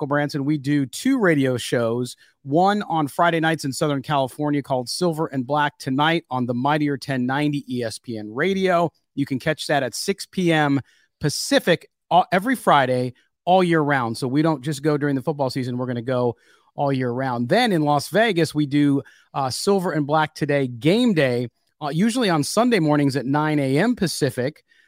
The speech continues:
Uh, but today we did it on Saturday, obviously, 'cause of the game being on Saturday. But Evan joins me now. And Evan, I wanna start with this team because everybody clearly right now is disappointed. We wanna see your comments. By the way, we're gonna get to your,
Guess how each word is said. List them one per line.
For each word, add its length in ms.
Uh, 140
but 200
today 360
we 120
did 140
it 60
on 160
Saturday, 420
obviously, 320
'cause 140
of 80
the 40
game 300
being 240
on 140
Saturday. 400
But 240
Evan 260
joins 320
me 80
now. 380
And 140
Evan, 260
I 20
wanna 220
start 340
with 140
this 160
team 240
because 260
everybody 420
clearly 360
right 260
now 320
is 160
disappointed. 600
We 120
wanna 220
see 160
your 100
comments. 420
By 180
the 60
way, 120
we're 100
gonna 140
get 220
to 100
your, 260